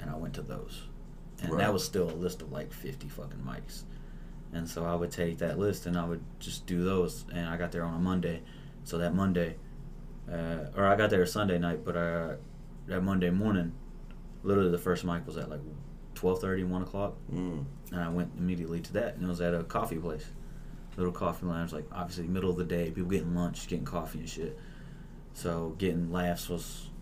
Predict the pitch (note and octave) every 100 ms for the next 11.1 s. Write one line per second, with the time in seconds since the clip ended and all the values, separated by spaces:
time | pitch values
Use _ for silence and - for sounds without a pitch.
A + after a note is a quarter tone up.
0 | - - B2 F#2 F2 E2+ E2+ D#2+ D#2+ C#2+
1 | C#2+ - - - F2 - E2 E2+ - -
2 | F2 - F2+ F#2 G2 A#2 G2 F#2 - -
3 | - - - - - - - - - -
4 | B2 A2+ A2+ F#2+ F2+ F2+ F#2 F2+ F2 -
5 | - - A2 G2 E2+ E2 - F2+ F2+ D#2
6 | E2 - - - - F2+ G2 G2 F2 E2+
7 | F#2 E2+ E2+ E2 D#2+ - F2+ F2+ A2 B2+
8 | E2 E2 E2 E2 - F2 F2 F2 F2 F2
9 | F2 E2+ E2+ - E2+ - - - - -
10 | G2 A#2 F2 - - F#2 F#2 F#2+ F#2+ F#2
11 | F#2